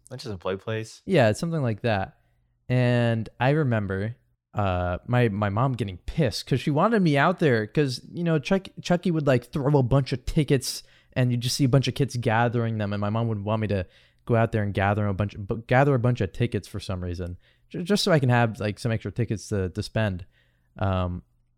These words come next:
Speaker 2: but I was in there and it smelled like piss. And, and, and I remembered, I, I just walked, like, like, like, walked on all fours, like, inside this fucking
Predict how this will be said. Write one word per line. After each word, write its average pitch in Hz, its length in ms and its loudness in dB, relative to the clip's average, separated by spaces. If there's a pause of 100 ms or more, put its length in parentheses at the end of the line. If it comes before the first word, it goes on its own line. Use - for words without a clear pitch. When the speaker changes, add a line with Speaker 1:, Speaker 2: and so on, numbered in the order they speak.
(160)
Speaker 2:
but 127 180 2
I 127 120 6
was 151 160 6
in 165 140 2
there 104 440 -2
and 117 560 2 (140)
it 131 180 -4
smelled 139 500 0
like 123 260 0
piss. - 360 -2
And, 117 280 0
and, 113 120 -4
and 113 200 -6
I 120 160 0
remembered, 127 580 0
I, 87 380 -4
I 131 60 -2
just 123 360 -2 (100)
walked, 117 680 0
like, 117 300 -8 (220)
like, - 260 -20
like, 127 240 -4
walked 135 360 2
on 113 180 -2
all 107 160 0
fours, 98 600 -8 (100)
like, 104 220 -8
inside 101 460 -2
this 101 160 -6
fucking 101 500 -6